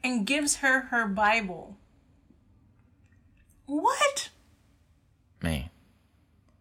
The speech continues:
Speaker 2: So she's getting investigated for overstepping. And then I think it also came out that she was getting endorsed by the
Speaker 1: The police department.
Speaker 2: Yeah, as well.
Speaker 1: I
Speaker 2: How they,
Speaker 1: just
Speaker 2: how they do that?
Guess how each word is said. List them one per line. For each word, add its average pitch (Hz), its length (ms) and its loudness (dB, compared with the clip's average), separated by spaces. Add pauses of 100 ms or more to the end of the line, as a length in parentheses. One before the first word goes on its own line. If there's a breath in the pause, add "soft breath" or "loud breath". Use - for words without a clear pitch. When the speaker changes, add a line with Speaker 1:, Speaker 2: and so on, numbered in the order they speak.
(640 soft breath)
Speaker 2:
So - 180 -6
she's 120 280 0
getting 85 200 0
investigated 82 640 -2
for 80 360 -2
overstepping. 85 680 -4 (1300)
And 101 160 -6
then 90 200 -2
I - 20 -6
think 98 200 -2
it 95 80 0
also 90 280 -2
came 90 180 -2
out 87 100 0
that 90 140 -4
she - 100 -2
was 87 140 0
getting 87 180 0
endorsed 87 440 -2
by 85 200 4
the 82 520 0 (320)
Speaker 1:
The 208 80 -8
police 254 260 -6
department. - 480 -12
Speaker 2:
Yeah, - 220 -2 (440)
as 82 140 -8
well. 82 300 0 (4000 loud breath)
Speaker 1:
I 269 260 6
Speaker 2:
How 226 220 4
they, 262 200 4
Speaker 1:
just - 60 0
Speaker 2:
how 202 140 4
they 240 120 4
do 226 160 6
that? 269 320 6